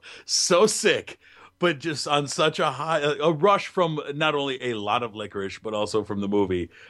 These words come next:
Uh, <laughs> I, that just, that story always, I just remember his face. "You spent twenty dollars on candy?" "Oh, yeah. Yeah, I sure did. That was, that was a great movie." <laughs> Um, but, yeah, I just, this entire series, like I said,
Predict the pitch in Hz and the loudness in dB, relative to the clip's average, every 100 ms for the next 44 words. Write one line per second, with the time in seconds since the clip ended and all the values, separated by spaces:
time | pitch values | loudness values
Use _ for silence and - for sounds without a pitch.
0 | - 95 92 95 104 1077 - - - - | -6 0 2 2 2 0 -2 -6 -8 -8
1 | - 277 - 285 - - 220 _ - - | 0 0 4 2 2 -2 -8 _ -20 -14
2 | - 190 156 175 156 180 165 170 165 160 | 0 2 2 2 2 -2 0 2 2 2
3 | 190 190 180 170 156 147 - 143 117 123 | 0 2 4 4 2 -2 -10 -10 -12 -16
4 | 131 143 139 127 - 120 104 - _ _ | -10 -4 -2 -2 -6 -10 -10 -14 _ _
5 | - 202 - - 160 147 139 143 - 135 | -6 -6 -4 -2 0 2 4 2 0 -4
6 | 123 - 139 147 175 185 _ 98 170 160 | -4 -4 -2 0 0 -2 _ 2 2 2
7 | 175 95 117 139 120 147 160 143 151 107 | -2 -6 -2 0 0 0 0 4 4 4
8 | 165 - - - 170 160 180 208 135 120 | 0 0 -6 0 2 4 6 4 4 0
9 | - 127 160 127 127 123 117 113 _ _ | -8 -8 -4 2 4 4 2 -4 _ _
10 | - 123 - - _ _ _ 190 196 214 | -14 -12 -14 -20 _ _ _ 0 2 4
11 | 185 170 175 226 - 190 185 180 143 202 | 4 2 0 -2 -6 -8 -10 -10 -10 -6
12 | 208 135 127 _ - - - 151 165 120 | -4 -4 -8 _ -16 -12 -4 0 2 2
13 | 107 135 131 180 156 | -4 -6 -4 2 2